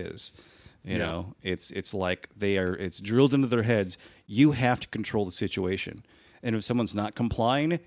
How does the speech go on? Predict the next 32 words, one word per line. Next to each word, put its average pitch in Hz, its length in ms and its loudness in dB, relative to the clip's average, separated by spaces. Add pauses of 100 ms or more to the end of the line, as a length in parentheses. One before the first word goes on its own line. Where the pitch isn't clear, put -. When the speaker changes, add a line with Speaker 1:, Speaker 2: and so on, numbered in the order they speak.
Speaker 1:
you're 110 200 0
not 120 200 2
in 120 60 -6
control, 120 580 0 (180)
and 110 140 -2
you 110 80 2
have 101 340 0
to 117 100 -4
regain 95 440 0
control. 95 560 -4 (380)
And 117 80 -4
it's 117 80 0
like, 135 100 4
literally, 143 380 6
like, 120 260 4
if 120 220 -4
you 143 160 6
had 139 180 6
never 131 220 6
been 143 180 6
here 143 160 6
in 131 60 4
the 131 80 2
first - 260 0
place, 110 400 4 (720)
what 113 300 2
c-, - 100 -12
you 120 200 -2
had 123 120 2
no 127 140 4
control 131 400 2
either. 85 240 0